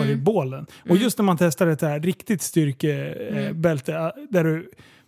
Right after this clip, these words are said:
Speaker 1: där du har ganska stor kontaktyta även på framsidan.
Speaker 2: Ja.
Speaker 1: Eh, du får ju en jävla tryck liksom. Och
Speaker 2: Ja.
Speaker 1: det, just att det är ganska behagligt att, att, eh, få det så pass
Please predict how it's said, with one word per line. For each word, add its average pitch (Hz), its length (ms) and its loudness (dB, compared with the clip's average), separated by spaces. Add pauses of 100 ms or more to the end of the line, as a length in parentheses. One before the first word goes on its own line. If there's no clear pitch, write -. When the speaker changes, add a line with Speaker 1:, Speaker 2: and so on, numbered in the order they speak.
(120)
Speaker 1:
där 170 120 4
du 165 60 4
har 165 160 2
ganska 160 260 0
stor 202 220 0
kontaktyta 160 600 0
även 151 180 0
på 147 80 -4
framsidan. 208 720 0 (220)
Speaker 2:
Ja. 143 80 0
Speaker 1:
Eh, 139 320 0
du 156 220 2
får 160 220 2
ju 151 60 0
en 147 140 -6
jävla 160 480 -6
tryck - 360 0
liksom. - 340 -12 (120)
Och 170 120 4
Speaker 2:
Ja. 262 280 4
Speaker 1:
det, 226 60 0
just 196 260 2
att 180 120 4
det 175 80 2
är 165 100 2
ganska 165 440 0
behagligt 151 760 2
att, 165 280 -4 (200)
att, 160 260 -4
eh, 156 60 2 (220)
få 180 260 0
det 139 180 -4
så - 160 -2
pass 147 320 -4